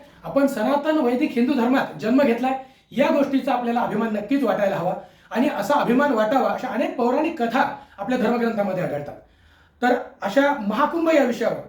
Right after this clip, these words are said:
अनेक कथा आहेत, अनेक कथामृत आहेत, चर्चेत नेहमी असतात, पण त्यातील फार महत्त्वाचा, महत्त्वपूर्ण असा कथाभाग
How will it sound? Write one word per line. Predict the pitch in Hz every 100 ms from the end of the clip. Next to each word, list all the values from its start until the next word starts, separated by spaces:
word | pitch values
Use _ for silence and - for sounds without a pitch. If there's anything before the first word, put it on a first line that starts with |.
| -
अनेक | 202 254 247
कथा | 220 247 254 -
आहेत, | - 240 -
अनेक | 190 233 185
कथामृत | 233 254 262
आहेत, | 277 220 247 - - _ _ -
चर्चेत | 269 349 339
नेहमी | 254 311
असतात, | 294 - 220
पण | 285 285 214 - - -
त्यातील | 226 226 294
फार | - 294
महत्त्वाचा, | 254 208 269 277 302 294 170
महत्त्वपूर्ण | 175 214 285 302 330 285
असा | 247
कथाभाग | 262 190 208 254